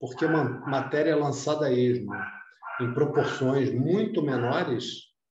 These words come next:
muito, muito, infinitamente menores, não cai em ordem." Como, numa proporção infinitamente superior,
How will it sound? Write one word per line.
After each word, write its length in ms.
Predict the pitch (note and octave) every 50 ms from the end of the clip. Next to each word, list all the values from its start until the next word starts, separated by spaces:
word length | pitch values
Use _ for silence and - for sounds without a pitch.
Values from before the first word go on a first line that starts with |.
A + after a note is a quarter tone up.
| - -
muito, 460 | - D#3+ F#3 G#3+ A#3 A#3 A#3 A3+ F#3+ D3+
muito, 380 | D3 D#3 F3+ G#3 G3+ G3+ G3 G3+
infinitamente 1000 | B3 - - - - G#3 F#3+ F3 F#3+ G3 F3 - F#3 D#3 D3 E3+ E3+ E3+ - E3+
menores, 720 | D3 C3 B2+ B2 C#3 D#3 F#3 F#3 F3+ C#3 A#2+ A#2+ - - _ _ _ _ _ _ _ _ _ _ _
não 240 | - D3 F3+ F#3 F#3
cai 360 | F#3 F3 E3 F3 G3 G3+ G3
em 40 | F3
ordem." 520 | D#3 D#3+ E3 D#3 E3 E3 E3+ D#3+ D3+ B2+ A#2+ - - - - - - - _ _ _ _ _ _ _ _ _ _ _ _ _ _ _ _ _ _ _ _ _ _ -
Como, 540 | D3+ E3+ F#3+ G#3+ A3 G#3+ G#3 E3 C3 A#2+ A#2 - - - -
numa 260 | C#3+ D#3 E3+ D#3 D#3+
proporção 480 | E3 D#3 - D#3+ D3 - - E3+ E3+
infinitamente 1160 | G3+ A3+ A3 A#3 A3+ G3+ F#3+ F#3+ F#3+ F#3+ F3+ D3+ C3+ C3+ D#3+ F3 - - - - B2 B2 B2 -
superior, 880 | - - - E3+ D#3+ D#3 E3+ E3+ D3 C#3 C#3 D3 F3 G3 F#3+ F#3+ G3+ -